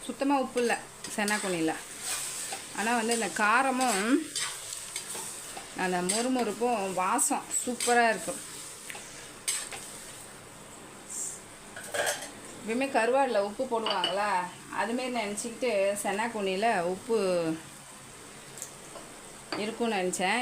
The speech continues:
இப்போ ஒண்ணு டேஸ்ட் பண்ணி பார்க்கவும் தான் தெரியுது. நல்ல வேளை, கொஞ்சம் உப்பு சேர்த்துக்கலாம். கொஞ்சம் திட்டமாவே சேர்த்துக்கோங்க.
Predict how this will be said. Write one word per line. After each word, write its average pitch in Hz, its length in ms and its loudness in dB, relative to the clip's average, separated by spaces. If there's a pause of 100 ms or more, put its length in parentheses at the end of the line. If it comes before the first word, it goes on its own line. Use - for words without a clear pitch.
இப்போ 180 180 0
ஒண்ணு 170 200 0
டேஸ்ட் 247 280 0
பண்ணி 214 160 0 (100)
பார்க்கவும் 190 400 0
தான் 180 400 0
தெரியுது. 175 320 -4 (180)
நல்ல 156 220 0
வேளை, 170 160 2 (2000)
கொஞ்சம் 185 300 0
உப்பு 214 140 -2 (100)
சேர்த்துக்கலாம். 170 460 0 (1900)
கொஞ்சம் 202 300 2
திட்டமாவே 214 600 2
சேர்த்துக்கோங்க. 190 500 0